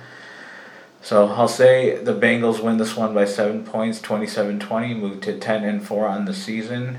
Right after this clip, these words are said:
and put themselves in good position down the stretch run for that A F C North race and, uh, for overall seeding in the A F C playoff race.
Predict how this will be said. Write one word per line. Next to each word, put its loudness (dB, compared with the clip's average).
and -4
put -4
themselves -2
in -2
good -6
position -4
down 2
the -4
stretch -2
run 0
for -2
that 0
A 4
F 2
C -6
North 2
race -2
and, -4
uh, 4
for 2
overall 8
seeding -2
in -4
the -6
A -4
F -6
C -12
playoff -12
race. -16